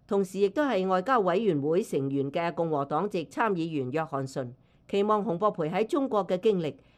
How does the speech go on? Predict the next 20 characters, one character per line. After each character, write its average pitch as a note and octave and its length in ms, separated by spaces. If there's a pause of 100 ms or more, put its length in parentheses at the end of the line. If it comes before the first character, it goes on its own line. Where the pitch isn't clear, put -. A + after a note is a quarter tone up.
能 F#3 160
夠 B3 140
幫 C#4+ 200
助 A3 180
洪 D#3 160
博 F#3 120
培 D3+ 200
喺 F#3 340
新 C#4+ 240
職 C#4+ 160
務 F3+ 180
上 E3+ 340
面 F3 220
對 F#3 220
更 F#3+ 220
艱 G#3+ 200
巨 D#3+ 120
嘅 D3 180
挑 F3+ 160
戰。 C3 320